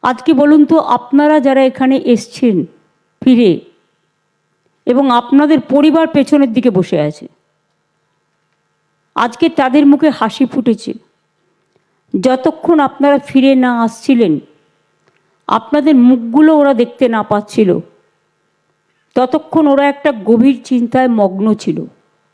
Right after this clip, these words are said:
কি হবে, কি হবে, একটা অনিশ্চিত ভবিষ্যতের দিকে তাকিয়ে ছিল। আজকে আপনারা খুশি যে আপনাদের পরিবার পরিজনরা ফিরে এসছেন,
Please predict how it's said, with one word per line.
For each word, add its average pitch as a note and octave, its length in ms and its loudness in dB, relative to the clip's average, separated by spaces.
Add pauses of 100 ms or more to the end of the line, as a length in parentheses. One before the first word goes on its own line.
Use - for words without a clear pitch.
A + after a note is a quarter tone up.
(880)
কি C#4+ 160 4
হবে, B3 280 2
কি A#3+ 200 -2
হবে, A3 400 0 (720)
একটা A#3+ 260 -2
অনিশ্চিত D4 760 0 (120)
ভবিষ্যতের B3 680 0
দিকে A#3+ 160 -2
তাকিয়ে G#3 400 -4
ছিল। F#3+ 260 -6 (1080)
আজকে A#3 360 -2
আপনারা C4+ 360 0
খুশি C4 420 -4
যে A#3 120 2
আপনাদের A3+ 360 -2
পরিবার A3+ 400 0
পরিজনরা A3 580 0
ফিরে G#3+ 340 0
এসছেন, C#4 400 0